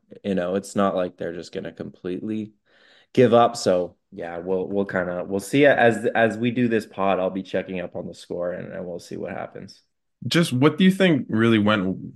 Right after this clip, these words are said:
Speaker 2: wrong today? It, it felt as though the defense was really amiss, especially in the first half. Um, their offense got clogged. They got into foul trouble. Wh-, what were some of the things that you think Canada was just maybe not sharp enough today?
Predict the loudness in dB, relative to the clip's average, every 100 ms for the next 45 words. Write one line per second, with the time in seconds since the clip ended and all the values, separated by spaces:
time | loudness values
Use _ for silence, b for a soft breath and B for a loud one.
0 | -8 -2 0 2 0 -4 -6 -4 -4 -4
1 | -6 -8 -8 -10 -2 0 0 -2 0 0
2 | 0 -2 -2 -2 0 0 -2 -6 -6 -4
3 | -2 0 0 -2 -4 -4 -2 -2 -2 -2
4 | -2 -6 -6 -6 -4 0 0 -2 -12 _
5 | b b b b b -4 -2 0 -2 -2
6 | 0 4 2 2 -2 -4 0 -2 -2 0
7 | 2 2 -2 -6 -4 -6 -8 -8 -2 0
8 | -2 -2 -4 -4 -6 -6 -6 -8 -8 -4
9 | -2 -2 -2 0 0 0 -2 -2 -2 -4
10 | -4 -6 -6 -4 -2 -2 -2 -4 -8 _
11 | -12 -10 -8 -10 -2 0 2 2 0 0
12 | 0 0 -4 -8 -10 -8 -4 -6